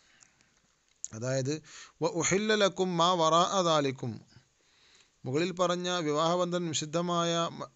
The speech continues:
ആ, മറ്റ് ആളുകൾക്ക് അപ്പുറത്തുള്ള മറ്റു ആളുകളെയൊക്കെ നിങ്ങൾക്ക് വിവാഹം കഴിക്കൽ അനുവദനീയമാണ്. അൻ തബ്തഗു അംവാലക്കും മുഹ്സിനീന, ഏ, ഗൈറ മുസാഫിഹീൻ,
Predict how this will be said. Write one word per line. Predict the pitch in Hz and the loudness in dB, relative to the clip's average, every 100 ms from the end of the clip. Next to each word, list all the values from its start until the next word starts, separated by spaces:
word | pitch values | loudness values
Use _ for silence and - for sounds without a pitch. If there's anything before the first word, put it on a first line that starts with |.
| - | -12
ആ, | 202 139 147 143 - | -6 -4 -4 -6 -8
മറ്റ് | 143 135 - | -8 -8 -4
ആളുകൾക്ക് | 139 147 151 156 - | 0 0 0 -2 -2
അപ്പുറത്തുള്ള | 151 135 156 151 - 156 151 | -4 -4 -6 -6 -4 -2 -2
മറ്റു | 139 135 170 | -2 -4 -2
ആളുകളെയൊക്കെ | 139 127 120 113 110 135 107 - - - _ - | -2 -2 -2 -4 -6 -6 -6 -12 -20 -20 _ -4
നിങ്ങൾക്ക് | 175 170 151 | 0 2 2
വിവാഹം | 156 143 143 143 139 | 2 4 2 2 0
കഴിക്കൽ | 131 131 123 | 0 0 -2
അനുവദനീയമാണ്. | 117 123 127 135 139 139 143 147 151 | -2 -2 -2 -2 -2 -2 -2 -4 -6
അൻ | 147 139 147 | -8 -6 -6
തബ്തഗു | 131 135 151 139 143 | -6 -4 -2 -2 -4
അംവാലക്കും | 131 131 131 139 135 127 131 123 117 | -4 -6 -2 -2 -2 -4 -6 -8 -10
മുഹ്സിനീന, | 117 - - 143 135 127 123 117 113 - _ _ _ _ - _ _ - | -10 -6 -4 -4 -6 -6 -6 -6 -10 -16 _ _ _ _ -20 _ _ -14
ഏ, | 120 117 113 | -10 -8 -6
ഗൈറ | 135 165 | -4 -4
മുസാഫിഹീൻ, | 151 123 117 113 - 92 107 107 107 95 | -4 -4 -4 -6 -8 -10 -8 -8 -8 -10